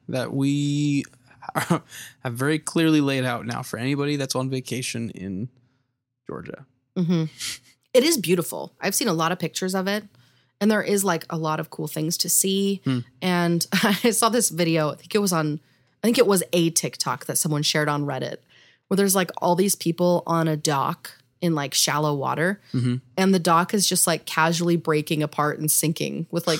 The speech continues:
Speaker 2: people jumping off of it and
Speaker 1: <laughs>
Speaker 2: trying to get to safety.
Speaker 1: Oh my
Speaker 2: And some people are
Speaker 1: gosh.
Speaker 2: like, "It's a sea monster. Like, it's a monster." And everyone else is like, "Nah, it's just, like, a little top heavy." It was, like,
Speaker 1: Yeah.
Speaker 2: one of those, like,
Speaker 1: <laughs>
Speaker 2: tiered
Speaker 1: Yeah, yeah.
Speaker 2: docks. <laughs> And there's, like,
Speaker 1: Yeah.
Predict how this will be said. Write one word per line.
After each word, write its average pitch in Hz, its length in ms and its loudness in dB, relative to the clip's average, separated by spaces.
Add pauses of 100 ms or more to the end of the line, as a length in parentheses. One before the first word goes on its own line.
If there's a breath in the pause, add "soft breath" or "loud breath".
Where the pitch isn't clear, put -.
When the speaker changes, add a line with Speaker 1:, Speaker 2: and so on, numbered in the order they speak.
(120)
Speaker 2:
people 180 300 0
jumping 165 420 0
off 156 240 0
of 156 140 -2
it 175 180 0
and 147 140 -2
Speaker 1:
<laughs> 160 500 0
Speaker 2:
trying 190 280 2
to 185 80 2
get 175 200 0
to 180 100 0
safety. 170 680 0 (420 soft breath)
Speaker 1:
Oh 127 140 -6
my 120 100 -2
Speaker 2:
And - 100 2
some 196 160 6
people 147 260 2
are 190 40 4
Speaker 1:
gosh. 185 60 4
Speaker 2:
like, 180 180 -4
"It's 262 220 0
a 214 40 0
sea 233 300 4
monster. 196 600 2
Like, 190 160 -6
it's 240 140 -4
a 240 60 0
monster." 226 800 2 (320 loud breath)
And 180 260 2
everyone 180 300 2
else 165 180 0
is 160 100 -2
like, 151 300 -4 (140)
"Nah, 175 320 6
it's 160 160 0
just, 196 120 2
like, 220 140 0
a 190 60 2
little 160 240 2
top 151 340 -2
heavy." 123 420 -6
It - 80 -4
was, 147 160 6
like, 180 120 6
Speaker 1:
Yeah. 160 380 0
Speaker 2:
one 202 100 2
of 190 60 2
those, 190 120 4
like, 165 240 0 (100)
Speaker 1:
<laughs> - 380 -6
Speaker 2:
tiered 180 560 4
Speaker 1:
Yeah, 120 60 2
yeah. 120 240 -2
Speaker 2:
docks. 185 520 2
<laughs> - 60 -4
And 226 80 6
there's, 226 140 6
like, 226 100 4
Speaker 1:
Yeah. 123 60 -4